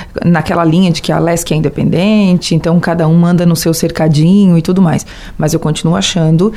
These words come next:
que faz sentido, na minha avaliação, é, e que, que, que o partido entre, que o partido aceite a, a conversa com o Jorginho Melo e faça parte do governo.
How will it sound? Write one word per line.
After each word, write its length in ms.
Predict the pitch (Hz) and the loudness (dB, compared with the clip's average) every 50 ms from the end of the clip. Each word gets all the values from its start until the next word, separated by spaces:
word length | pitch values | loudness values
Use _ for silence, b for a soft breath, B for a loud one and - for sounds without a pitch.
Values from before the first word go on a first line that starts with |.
| B B B B | B B B B
que 120 | - 196 | -4 -2
faz 280 | - - - 160 165 - | 0 0 2 0 0 0
sentido, 560 | - 220 220 214 214 - 185 190 196 247 302 - - | 2 2 2 2 2 0 0 0 0 -2 -4 -6 -6
na 140 | - 165 165 | -2 0 2
minha 180 | 170 165 185 208 | 2 2 2 2
avaliação, 580 | 202 226 214 214 220 214 - 185 170 170 196 196 B B B B B B B | 0 0 0 -2 -2 -2 -2 0 0 0 0 -2 B B B B B B B
é, 400 | - 165 160 165 165 165 160 - - | -2 0 2 2 2 0 0 0 0
e 100 | 175 180 | -2 -2
que, 320 | 175 - - - - 202 - | -2 -4 -6 -4 -2 -2 -2
que, 280 | - - 208 180 151 175 | -2 -2 -2 -2 -2 -2
que 100 | - 190 | -2 -4
o 40 | |
partido 380 | - 190 185 - - 233 311 359 | -4 -2 -2 -2 0 2 2 2
entre, 320 | 262 214 226 247 - 196 | 2 2 2 2 0 -2
que 100 | - - | -4 -4
o 20 | - | -4
partido 340 | - 147 143 - 175 190 202 | -4 -4 -4 -4 -2 -2 -2
aceite 640 | - - - 170 170 196 190 - - - 143 - B B B B B B | -2 -2 -2 0 0 0 -2 -2 -2 -2 -2 -4 B B B B B B
a, 220 | - - - - | -4 -4 -4 -4
a 40 | - | -4
conversa 680 | - - 175 170 143 156 151 156 185 214 208 - 185 | -2 0 0 0 2 2 0 0 -2 -2 -4 -6 -4
com 220 | 156 - 170 160 156 | -2 0 0 2 2
o 40 | 156 | 0
Jorginho 380 | 156 156 151 151 147 160 156 | 0 0 0 0 2 2 4
Melo 420 | 151 147 147 151 170 190 202 196 196 B B B B B B B B | 4 2 2 0 0 0 0 -2 -2 B B B B B B B B
e 460 | 170 170 175 180 180 180 185 180 175 - | 0 2 2 4 4 2 2 0 0 -2
faça 340 | - 190 170 165 - 175 | -2 -2 -2 -2 -2 -2
parte 340 | 180 - 185 180 175 - - | -2 -2 -2 -2 -2 -2 0
do 60 | 190 | 0
governo. 480 | 185 202 220 208 180 151 135 - - | 0 0 0 0 2 0 0 -2 -4